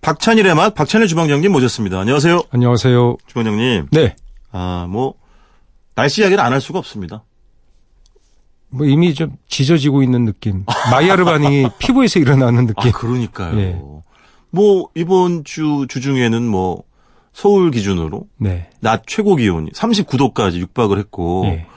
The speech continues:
Speaker 1: 그 지표면에 뭐, 온도, 기온을 재봤더니 뭐, 오십 도, 육십 도, 뭐,
Speaker 2: 문제는
Speaker 1: 칠십 도 이렇게
Speaker 2: 밖에서
Speaker 1: 된다고
Speaker 2: 일하는
Speaker 1: 하더라고요.
Speaker 2: 사람들,
Speaker 1: 네.
Speaker 2: 그다음에 집에서 냉방이 불가능한 양반들,
Speaker 1: 네.
Speaker 2: 그분들의 문제예요.
Speaker 1: 그러니까요.
Speaker 2: 네.
Speaker 1: 제가 며칠 전에 저쪽 그 서울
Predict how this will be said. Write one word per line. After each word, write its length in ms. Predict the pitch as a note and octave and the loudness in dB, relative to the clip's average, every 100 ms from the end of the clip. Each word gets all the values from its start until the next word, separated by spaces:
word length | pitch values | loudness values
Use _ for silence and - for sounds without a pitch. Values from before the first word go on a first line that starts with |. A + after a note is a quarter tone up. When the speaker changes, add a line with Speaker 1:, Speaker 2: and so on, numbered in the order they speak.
| - _ | -20 _
Speaker 1:
그 100 | - | -6
지표면에 960 | C3+ D#3+ - G#3 G3 F#3 E3+ E3+ D3 A#2+ | -4 -4 2 2 2 2 0 0 0 -2
뭐, 320 | A2 A2+ G#2+ | -4 -2 2
온도, 340 | C#3+ C#3 C3 | 2 2 0
기온을 300 | A#2+ C#3 C#3+ | 0 0 0
재봤더니 460 | - A2 G#2+ A2 D3 | 0 -2 -2 -4 -6
뭐, 140 | F3+ - E3 - _ - | -6 -10 -16 -18 _ -2
오십 260 | C#3 C#3 | 0 2
도, 80 | - | 2
육십 280 | C#3 - A2+ | 0 0 -4
도, 80 | C3 | 0
뭐, 80 | A#2+ | 0
Speaker 2:
문제는 200 | A#2+ C#3+ | 2 2
Speaker 1:
칠십 160 | F3 | 0
도 60 | G3+ | 0
이렇게 160 | C#3+ B2+ | 0 2
Speaker 2:
밖에서 140 | C3+ | 2
Speaker 1:
된다고 180 | C#3 A2+ | 2 0
Speaker 2:
일하는 260 | B2 B2+ A#2+ | 0 0 0
Speaker 1:
하더라고요. 280 | A2 G#2 G2 | -2 -4 -4
Speaker 2:
사람들, 600 | G#2 F#2+ F#2 G2+ E2+ F#2+ | -4 -4 -4 -4 -6 -8
Speaker 1:
네. 80 | - | -6
Speaker 2:
그다음에 540 | E2 G2+ G2 F#2+ F#2 G2 C3+ E3+ E3+ | -4 -2 -2 -4 -6 -10 -14 -18 -16
집에서 400 | - B2 A2 G#2 | -6 -2 -2 0
냉방이 800 | G#2 G#2+ G#2+ A2 G#2 G2+ A#2+ A2 G2+ | 0 0 0 0 -2 -2 -4 -4 -4
불가능한 640 | - G#2 G2+ G2+ G2 F#2+ | -4 -2 0 0 -2 -4
양반들, 600 | F#2+ F#2+ F#2 F#2+ F#2 G2+ - | -4 -4 -6 -6 -8 -10 -6
Speaker 1:
네. 80 | F#2+ | -2
Speaker 2:
그분들의 340 | A2 A#2+ B2 | 0 0 0
문제예요. 520 | C3 F2+ F2 E2 C#3 B2 - | -2 -2 -6 -6 -8 -10 -10
Speaker 1:
그러니까요. 600 | - A#2+ G2 - G2 D#2+ | -4 -2 -4 -4 -4 -2
Speaker 2:
네. 80 | D#2 - - - - - | -4 -10 -20 -20 -20 -12
Speaker 1:
제가 480 | - D3+ D#3+ D3+ D3 - | -2 0 2 0 0 0
며칠 260 | B2 D#3 | -2 0
전에 600 | C#3+ B2+ G2+ A#2 A2 F2 F2 | 0 0 0 0 -2 -4 -4
저쪽 480 | G#2 F2 G#2 G2 - | -6 -4 -4 -4 -6
그 100 | G2+ | -4
서울 460 | D#3+ D3 C3+ A#2+ | 0 2 2 0